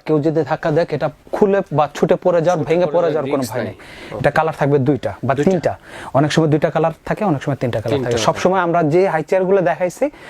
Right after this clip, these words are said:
Speaker 1: সবগুলো কিন্তু এই কালারই যে থাকবে বিষয়টা এমন না। বিভিন্ন সময় বিভিন্ন কালার হয়, বিভিন্ন কালার আসে।
Speaker 2: আচ্ছা, আচ্ছা।
Speaker 1: কেউ যদি কোনো কালার ডিমান্ড থাকে, আমাদেরকে নক দিবেন, বলবেন,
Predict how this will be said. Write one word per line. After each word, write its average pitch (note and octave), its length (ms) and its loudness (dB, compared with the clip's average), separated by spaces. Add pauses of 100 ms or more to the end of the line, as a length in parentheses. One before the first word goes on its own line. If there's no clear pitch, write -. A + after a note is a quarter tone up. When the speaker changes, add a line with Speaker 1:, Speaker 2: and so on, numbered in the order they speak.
(160)
Speaker 1:
সবগুলো E3+ 460 2
কিন্তু F#3 240 0
এই G3 80 4
কালারই F3+ 340 2
যে F#3 100 0
থাকবে F3 280 -2
বিষয়টা D#3+ 340 0
এমন F3 180 0
না। G3+ 140 -2 (340)
বিভিন্ন F#3 340 4
সময় F3 240 2
বিভিন্ন D3+ 380 0
কালার C#3+ 240 0
হয়, D3 180 -4
বিভিন্ন C3+ 340 0
কালার B2+ 280 0
আসে। A2+ 280 -4 (240)
Speaker 2:
আচ্ছা, A2 300 -6
আচ্ছা। - 180 -8
Speaker 1:
কেউ F#3 200 4
যদি G#3+ 300 2
কোনো F3 240 0
কালার D#3+ 320 0
ডিমান্ড D#3+ 280 0
থাকে, F#3+ 200 -4
আমাদেরকে D#3 460 0
নক D#3 220 2
দিবেন, D#3+ 380 0
বলবেন, F3+ 360 2